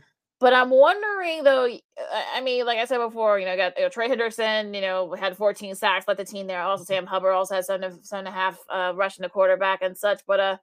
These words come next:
Speaker 1: I mean, for me, I think, you know, it's gonna be that Super Bowl hangover. We've seen it with various teams. We saw it with the
Speaker 2: Mm-hmm.
Speaker 1: Rams a few years ago. We saw, we've seen it, you know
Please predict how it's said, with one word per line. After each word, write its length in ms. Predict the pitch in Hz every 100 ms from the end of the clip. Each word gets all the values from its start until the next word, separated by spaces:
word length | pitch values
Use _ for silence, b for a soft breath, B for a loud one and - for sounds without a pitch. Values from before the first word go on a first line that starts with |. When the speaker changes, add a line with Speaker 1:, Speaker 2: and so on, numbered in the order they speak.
| _ _ _ _ _ _ _ _ _
Speaker 1:
I 40 | 247
mean, 120 | 285
for 180 | 285 285
me, 160 | 311 302
I 120 | 285
think, 320 | 277 269 247 - B B B -
you 80 |
know, 160 | 220 214
it's 160 | 226 196
gonna 160 | 226
be 80 | 233
that 200 | 226 220
Super 160 | 247 226
Bowl 220 | 247 240
hangover. 580 | 220 277 190 143 120 - -
We've 240 | 208 226
seen 280 | - 214 247
it 140 | 233
with 180 | 208 190
various 440 | 196 202 214 214 -
teams. 240 | 220 214
We 80 | 180
saw 180 | 202 202
it 60 |
with 80 | 214
the 60 | 214
Speaker 2:
Mm-hmm. 80 | 214
Speaker 1:
Rams 200 | 254 190
a 60 |
few 140 | 185 170
years 240 | 165 165
ago. 120 | 143
We 120 | 156
saw, 300 | 170 180 180 -
we've 160 | 190 190
seen 200 | 175 202
it, 100 | 190
you 100 | 180
know 200 | 190